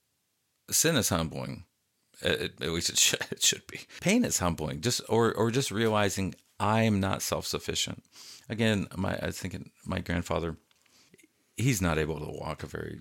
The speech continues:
far distance. And when he was doing a little bit better, and my grandfather's not a proud man. He's a good man. He's an exceptional person. But I tried to get him to go to the zoo with us.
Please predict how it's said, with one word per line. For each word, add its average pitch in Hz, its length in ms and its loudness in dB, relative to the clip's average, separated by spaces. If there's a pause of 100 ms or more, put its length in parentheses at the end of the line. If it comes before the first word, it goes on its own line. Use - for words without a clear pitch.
(140)
far - 240 -8
distance. 78 640 -8
And 82 320 -2 (640)
when 101 200 4
he 107 100 2
was 87 240 2 (100)
doing 98 200 2
a 85 40 0
little 113 140 2
bit 87 120 0
better, 78 340 0 (600)
and 117 80 4
my 180 100 4
grandfather's 107 500 0
not 90 140 2
a 85 60 -2
proud 73 400 -4
man. 71 320 -8
He's 117 160 -2
a 87 60 -2
good 80 240 -4
man. 73 280 -4
He's 90 320 -2 (480)
an 90 120 0
exceptional 85 520 0
person. 76 520 -2 (500)
But 101 140 4
I 101 100 4
tried 120 300 2
to 113 60 -4
get 92 140 2
him 90 140 4
to 80 380 -2 (840)
go 98 140 4
to 90 140 -2
the 80 140 -4
zoo 76 220 -2
with 69 180 -8
us. - 280 -6